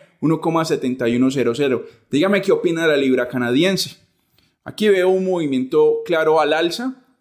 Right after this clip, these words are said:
que se podría desarrollar. Aquí se está empezando a formar y además hemos tenido una sobreventa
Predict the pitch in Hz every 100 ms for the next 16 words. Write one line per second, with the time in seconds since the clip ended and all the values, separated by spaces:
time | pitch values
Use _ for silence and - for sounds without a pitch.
0 | _ _ 131 123 127 131 123 127 135 151
1 | 151 127 117 156 214 208 - _ _ _
2 | - - - 196 185 190 175 170 175 175
3 | 165 165 143 131 175 220 - - - _
4 | - 180 190 214 196 185 196 - _ _
5 | - 135 147 110 127 - 160 170 185 190
6 | 180 - 143 143 151 160 147 135 127 131
7 | 190 196